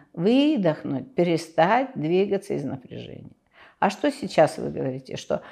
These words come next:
может быть, мне надо вот сейчас заняться чем-то там по-другому. Зачем? Или кому это надо?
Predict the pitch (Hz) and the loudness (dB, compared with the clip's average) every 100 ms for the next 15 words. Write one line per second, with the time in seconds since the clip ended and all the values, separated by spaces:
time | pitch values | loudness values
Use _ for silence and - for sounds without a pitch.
0 | - - 214 214 170 151 170 262 208 185 | -8 2 6 6 4 0 0 -2 0 2
1 | 180 185 170 165 165 156 - 147 - 233 | 2 2 4 2 2 -2 -4 -2 4 4
2 | 208 165 165 180 180 139 - 170 170 151 | 4 2 4 2 0 -6 -4 -6 -4 -6
3 | - 135 131 - _ _ _ _ _ - | -2 -2 -2 -6 _ _ _ _ _ -6
4 | 151 151 120 110 120 127 _ _ - 170 | -2 -2 -4 -6 -8 -12 _ _ -6 -4
5 | 247 - - 135 175 _ _ _ _ _ | -6 -8 -8 -8 -12 _ _ _ _ _
6 | _ _ _ _ _ 214 202 185 185 185 | _ _ _ _ _ -2 0 4 4 4
7 | 226 285 - 160 160 151 135 104 - - | 0 -4 -4 -4 -4 -8 -8 -10 -14 -20